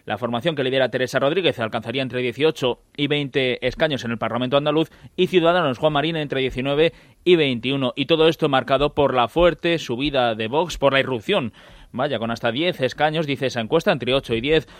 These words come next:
para Vox en el Parlamento de Andalucía. Es lo principal que conocemos hasta ahora de esas encuestas, a la espera, insistimos,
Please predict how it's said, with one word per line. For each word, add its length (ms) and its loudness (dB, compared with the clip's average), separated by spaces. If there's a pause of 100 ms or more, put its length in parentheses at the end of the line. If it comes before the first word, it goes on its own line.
(320)
para 260 6
Vox 320 0
en 100 -2
el 100 -4
Parlamento 640 -2
de 200 -4
Andalucía. 800 -2
Es 200 -10
lo 220 -8
principal 420 -2
que 100 -4
conocemos 380 -4
hasta 200 -2
ahora 140 4
de 80 0
esas 200 -4
encuestas, 680 0
a 120 0
la 80 2
espera, 400 0
insistimos, 560 -6